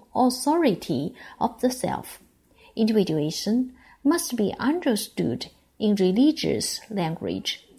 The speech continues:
as the realization of the godly in the human, as the fulfilling of a godly mission. The conscious experience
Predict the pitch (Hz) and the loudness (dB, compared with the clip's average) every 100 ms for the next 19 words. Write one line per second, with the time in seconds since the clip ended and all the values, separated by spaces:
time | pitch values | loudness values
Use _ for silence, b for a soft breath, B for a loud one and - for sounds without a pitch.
0 | - - 175 - 175 143 185 180 165 170 | -12 -4 -4 -2 -2 0 0 0 0 0
1 | 190 285 - 165 151 - - 180 - 175 | 0 0 -2 -4 -4 -6 -4 -4 -2 -2
2 | 185 190 185 233 269 285 294 B B 254 | 2 2 2 2 0 0 -4 B B 4
3 | 254 214 - 247 277 277 151 - - _ | 6 4 0 2 4 4 0 -4 -12 _
4 | _ b b b 180 - 180 175 - 156 | _ b b b -2 -2 -2 -2 -2 -6
5 | - - 262 302 220 147 156 208 - - | -4 0 2 4 2 0 -2 -6 -10 -4
6 | 165 - - 170 - - 180 208 226 202 | -4 -4 -2 -2 -2 -2 -2 -2 -2 0
7 | 180 170 185 202 175 - - - - _ | 0 0 -4 -2 -2 -2 -6 -8 -10 _
8 | _ B B B - 165 - 208 254 - | _ B B B -8 -6 -4 -2 -2 -2
9 | 147 - 214 - - 165 143 143 208 - | -4 -6 -4 -4 -2 -2 -2 -2 -4 -4